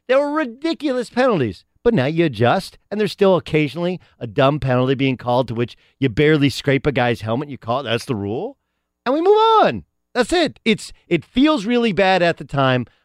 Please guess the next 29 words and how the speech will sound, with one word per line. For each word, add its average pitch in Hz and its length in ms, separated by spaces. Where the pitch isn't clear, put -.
but 123 100
you 120 80
can't 190 340
freak 170 320
out 131 320
over 117 240
preseason 165 640
football 131 360
where 107 100
the 92 120
refs 170 280
are 170 100
adjusting, 131 560
and 135 280
it's 123 140
the 135 100
first 147 280
year 131 120
of 113 140
implementing 110 500
this 110 200
new, 135 480
new, 143 340
new 147 180
use 139 320
of 120 80
the 110 80
helmet 104 280
rule. 78 180